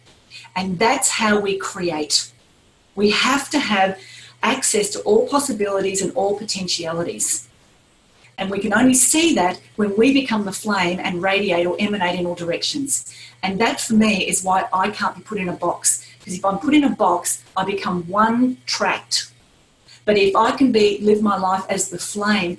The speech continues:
then I can emanate in all directions and create things that do not exist. Creation is about birthing something that doesn't exist. So this is the, a really simple analogy for people. If you wanna manifest,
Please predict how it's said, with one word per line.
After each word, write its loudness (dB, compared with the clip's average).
then -2
I 0
can -2
emanate 4
in -6
all -4
directions -6
and -6
create -4
things -6
that 0
do 4
not 0
exist. -4
Creation 4
is 4
about -2
birthing 2
something 0
that -4
doesn't -6
exist. 0
So 4
this 4
is 0
the, 4
a 0
really 4
simple 2
analogy 0
for -6
people. -4
If -10
you -12
wanna 6
manifest, 2